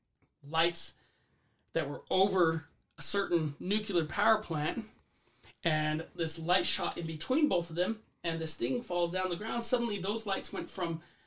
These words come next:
the far east, nor the far west, straight across the sky to the far east in a matter of, like, zoom, that fast. Like, and parallel, staying parallel with each other across the lights.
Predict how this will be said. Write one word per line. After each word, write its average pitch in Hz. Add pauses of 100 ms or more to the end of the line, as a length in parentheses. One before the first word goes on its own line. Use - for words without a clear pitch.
(600)
the 190
far 208
east, 269 (840)
nor 196
the 165
far 214
west, 208 (200)
straight -
across 208
the 202
sky 170
to 160
the 151
far 180 (480)
east 180 (540)
in 175
a 160
matter 175
of, 151
like, 156 (200)
zoom, 208 (260)
that -
fast. - (1400)
Like, - (320)
and 208
parallel, 220
staying 208
parallel 185
with 151
each 156
other 156
across 147
the 156
lights. 147